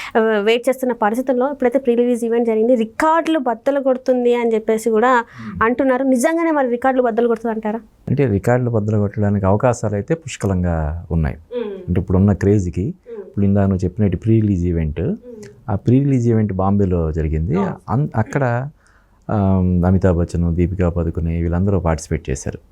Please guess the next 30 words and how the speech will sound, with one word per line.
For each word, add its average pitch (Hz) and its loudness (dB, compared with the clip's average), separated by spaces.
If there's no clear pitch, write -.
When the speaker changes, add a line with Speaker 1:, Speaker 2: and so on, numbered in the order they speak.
Speaker 1:
మ్మ్. 113 0
Speaker 2:
ఆ, 95 0
అ-, 104 -4
అమితాబ్ 160 2
బచ్చన్ 151 -6
అశ్విని 139 0
దత్, - -6
ఈ 101 0
సినిమా 113 0
ప్రొడ్యూసర్ 110 2
అశ్విని 101 0
దత్కి 92 0
పాదాభివందనం 80 0
చేయడం 95 4
అనేది 113 4
ఒక 104 2
నేషనల్ 104 0
టాపిక్ 82 -2
అయిపోయింది. 76 0
అంటే 104 2
సినిమా 117 2
చాలా 107 2
అద్భుతంగా 110 0
వచ్చి 98 -4
ఉంటది, 92 -2
అందువల్లే 101 0
అమితాబ్ 92 2
బచ్చన్, 87 0
ఆ, 80 -2
ఆ, 78 -2